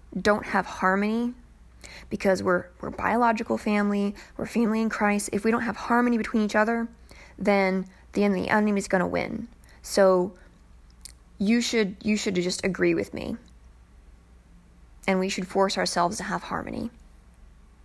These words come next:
I remember hearing that phrase and being absolutely livid.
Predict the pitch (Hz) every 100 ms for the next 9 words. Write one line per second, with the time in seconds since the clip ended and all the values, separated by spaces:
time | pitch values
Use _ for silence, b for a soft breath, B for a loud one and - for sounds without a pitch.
0 | - - - - B B B B B 220
1 | 233 208 - 202 196 175 - - 180 175
2 | 175 175 170 170 165 - - - - 180
3 | 175 - 175 175 165 170 165 123